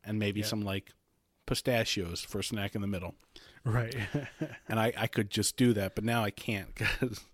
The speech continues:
Speaker 1: you know, my
Speaker 2: Yeah,
Speaker 1: wife's
Speaker 2: you're
Speaker 1: like, "Hey, we're here. Like, let's make something good and let's do this." And I'm sure it's gonna get a lot worse when Maeve can actually eat things
Speaker 2: <laughs>
Speaker 1: and she wants
Speaker 2: Yeah,
Speaker 1: to eat,
Speaker 2: right.
Speaker 1: like, cinnamon buns or whatever, or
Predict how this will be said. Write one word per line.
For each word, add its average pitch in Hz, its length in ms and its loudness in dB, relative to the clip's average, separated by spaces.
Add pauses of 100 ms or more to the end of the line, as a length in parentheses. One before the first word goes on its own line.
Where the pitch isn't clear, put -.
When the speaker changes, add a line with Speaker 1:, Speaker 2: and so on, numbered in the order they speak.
(380)
Speaker 1:
you 127 80 2
know, - 120 -2 (320)
my 107 140 0
Speaker 2:
Yeah, 101 120 4
Speaker 1:
wife's 127 160 4
Speaker 2:
you're 135 80 4
Speaker 1:
like, 160 100 0
"Hey, 208 160 0
we're 196 180 0
here. 202 320 6
Like, 147 300 6
let's 156 180 -2
make 175 160 2
something 165 340 -2
good 170 380 2
and 110 220 -4 (360)
let's 147 140 -2
do 143 180 6
this." 127 280 6
And 113 60 4
I'm 101 60 2
sure 110 160 2
it's 107 120 0
gonna 113 120 0
get 101 140 0
a 98 40 -2
lot 98 200 0
worse 104 320 0
when 95 300 -2
Maeve 101 260 0
can 107 140 -2
actually 98 280 -4
eat 110 240 -4 (220)
things 127 400 2
Speaker 2:
<laughs> - 140 -8
Speaker 1:
and 107 140 2
she - 120 0
wants 104 200 0
Speaker 2:
Yeah, - 60 -4
Speaker 1:
to 117 60 -2
eat, 92 200 -4
Speaker 2:
right. 110 40 -2
Speaker 1:
like, 101 360 0 (680)
cinnamon 123 500 6
buns 95 400 0
or 117 160 2
whatever, 120 1120 4
or 175 120 4